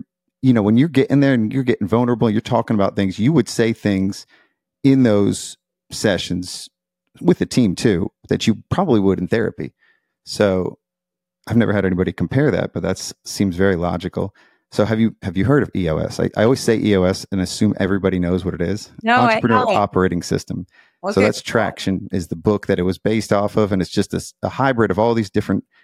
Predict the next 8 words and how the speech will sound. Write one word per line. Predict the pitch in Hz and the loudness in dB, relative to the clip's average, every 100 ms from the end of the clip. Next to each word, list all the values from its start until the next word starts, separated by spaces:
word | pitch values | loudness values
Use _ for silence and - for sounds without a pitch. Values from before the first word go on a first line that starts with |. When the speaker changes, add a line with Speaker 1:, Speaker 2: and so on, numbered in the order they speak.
| _ _ | _ _
Speaker 1:
management | - 110 110 104 90 | -2 0 0 -2 -4
systems | - 95 - 95 92 - _ _ _ | -2 -2 0 -2 -2 -6 _ _ _
that | - - | -6 0
works | 110 110 | 0 -2
very | 80 101 104 90 | -4 -2 0 0
well | 92 92 90 | 0 0 -2
for | - 85 80 - | -4 -2 -2 -6
s-, | - | -14